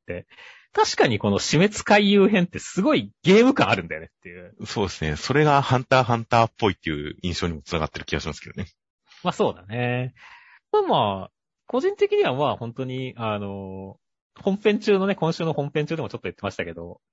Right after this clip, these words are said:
Speaker 1: 結構その雰囲気というか、ジャンルを変えようっていう意識は赤見先生の中にありそうな雰囲気あるからねっていう。
Speaker 2: まあそうですね。いや、なので本当に新しいこと、新しいパートでガラッとやることを変えるっていうのは、乗っ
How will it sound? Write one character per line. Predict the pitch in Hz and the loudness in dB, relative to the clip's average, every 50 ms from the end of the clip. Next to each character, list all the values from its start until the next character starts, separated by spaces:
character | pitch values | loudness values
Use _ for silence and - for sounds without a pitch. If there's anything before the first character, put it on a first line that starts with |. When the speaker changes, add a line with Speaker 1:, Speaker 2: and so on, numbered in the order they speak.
| _ _ _ _ _ | _ _ _ _ _
Speaker 1:
結 | - 339 381 _ | -6 -6 -6 _
構 | - - 147 117 95 | -2 0 0 0 0
そ | - 113 | 0 -2
の | 95 92 87 | -4 -4 -4
雰 | - - 226 285 | -2 0 0 2
囲 | 320 381 392 | 2 0 0
気 | - - 254 - 107 98 92 90 92 | -2 -2 0 0 0 0 -2 -4 -6
と | - - | -4 -4
い | - | -4
う | 90 | -4
か、 | - 92 87 90 | -6 -8 -10 -10
ジ | 98 98 135 | -6 -2 0
ャ | 180 | 0
ン | 214 247 | 2 2
ル | 277 285 | 2 2
を | 320 - | 2 2
変 | - 208 214 226 | 0 0 0 2
え | |
よ | 269 294 247 | 2 2 2
う | 180 | 2
っ | - _ _ _ | 0 _ _ _
て | - 104 | -6 -4
い | 92 92 | -4 -2
う | 95 | -2
意 | 120 | -4
識 | - - - 104 | -4 -6 -4 -4
は | 92 87 | -2 -2
赤 | 90 - - 143 | -2 -4 -6 -6
見 | 147 - | -4 -2
先 | - 156 | -2 -2
生 | 143 156 | -2 -2
の | 120 | -6
中 | - | -8
に | 82 82 | -8 -8
あ | 90 | -6
り | 110 123 | -4 -2
そ | - 202 | 0 -2
う | |
な | 117 | -2
雰 | - 95 | -2 -8
囲 | 92 | -12
気 | - 92 | -10 -10
あ | 92 | -10
る | 90 | -12
か | - | -12
ら | - | -16
ね | - 90 - _ | -20 -20 -20 _
っ | _ | _
て | - | -20
い | 87 87 87 87 | -20 -20 -20 -20
う。 | 90 _ _ _ _ _ _ _ - | -20 _ _ _ _ _ _ _ -4
Speaker 2:
ま | - 85 | -4 -4
あ | |
そ | - - - 95 92 90 69 | -4 -4 -4 -2 -2 -2 -4
う | - | -6
で | - | -10
す | - - - - | -16 -16 -12 -10
ね。 | 78 76 78 80 80 85 87 90 92 95 95 95 82 | -8 -6 -6 -6 -6 -6 -6 -4 -4 -4 -4 -2 0
い | |
や、 | 101 98 | 0 2
な | 95 113 | 2 2
の | 117 107 | 2 2
で | 92 | 0
本 | 87 113 113 | 0 -2 -2
当 | 127 | -2
に | 127 | -2
新 | - - 101 127 135 139 | -2 -2 0 0 0 -2
し | - - - - | -2 -6 -10 -10
い | - | -12
こ | - 82 | -10 -8
と、 | - - - | -4 -4 -2
新 | - - - 123 | -2 -2 -2 -2
し | 120 - - 117 | -2 -2 -4 -6
い | |
パ | - - 95 92 | -6 -4 -4 -6
ー | |
ト | - 87 | -4 -4
で | 85 85 | -4 -2
ガ | 82 90 | 0 0
ラ | 85 98 | 0 0
ッ | - _ _ - | -2 _ _ -8
と | 90 87 | -6 -2
や | 82 80 | -2 -2
る | 78 | -4
こ | - 87 | -4 -8
と | - 82 | -10 -10
を | 76 - | -10 -8
変 | - 80 76 | -6 -4 -4
え | |
る | 76 80 | -4 -6
っ | 78 | -10
て | _ - - | _ -10 -10
い | 80 | -8
う | |
の | 73 73 76 | -6 -4 -2
は、 | 76 76 73 - - - - - - - - - - - - - - - _ - | -2 -2 -2 -4 -6 -10 -12 -12 -10 -10 -12 -12 -12 -14 -14 -16 -18 -20 _ -10
乗 | - 117 127 135 143 139 139 | -8 -6 -6 -4 -2 -2 -2
っ | 131 | -4